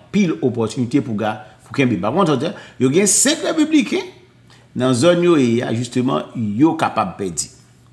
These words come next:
Ok? Donk, konsantre pou yo ta chanje de kelke sit demokrat ki genyen nan Kalifonya, jisteman,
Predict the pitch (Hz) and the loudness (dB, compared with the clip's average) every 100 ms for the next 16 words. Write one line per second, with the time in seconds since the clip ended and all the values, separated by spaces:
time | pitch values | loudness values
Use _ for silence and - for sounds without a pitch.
0 | _ - _ 117 117 202 202 - - - | _ -20 _ -4 0 -2 -2 -18 -20 -20
1 | - 180 208 - - - _ - - 170 | -2 2 2 0 -14 -20 _ -20 -4 0
2 | 185 208 208 190 202 202 196 - 220 175 | 2 4 4 4 2 4 0 2 2 4
3 | 151 117 80 - - - 113 - 127 113 | 2 0 -6 -16 -20 -18 -16 0 0 2
4 | 135 - 294 311 - - 107 113 110 113 | 0 2 0 -4 -14 -6 -4 -2 -4 -4
5 | 123 - 120 110 104 110 104 101 98 123 | -6 -6 -6 -4 -6 -4 -6 -6 -6 -6
6 | 226 220 - - _ _ - 107 117 131 | -6 -10 -14 -20 _ _ -10 -6 -2 -2
7 | 160 262 | -2 -6